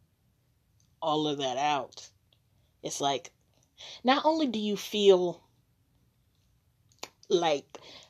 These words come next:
better about it, 'cause it's like, it's not just venting, you know what I mean? Like, you, it's like you're, you're talking to someone who can actually handle the problem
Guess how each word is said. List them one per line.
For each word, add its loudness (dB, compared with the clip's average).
better 4
about 2
it, -4
'cause 4
it's 2
like, 6
it's 4
not 0
just 0
venting, -4
you -6
know 2
what 0
I -2
mean? -2
Like, -4
you, -6
it's 2
like -2
you're, 6
you're 4
talking -2
to 0
someone -4
who 0
can -4
actually 0
handle -2
the -8
problem -4